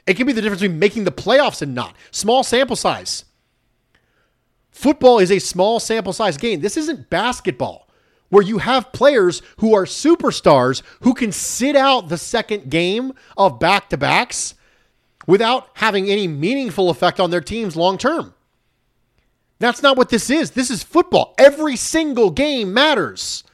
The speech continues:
Seventeen, that's it. Two games can be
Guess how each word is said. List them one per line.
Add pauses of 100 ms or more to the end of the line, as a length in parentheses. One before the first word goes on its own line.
(1400)
Seventeen,
that's
it. (200)
Two
games (1000)
can
be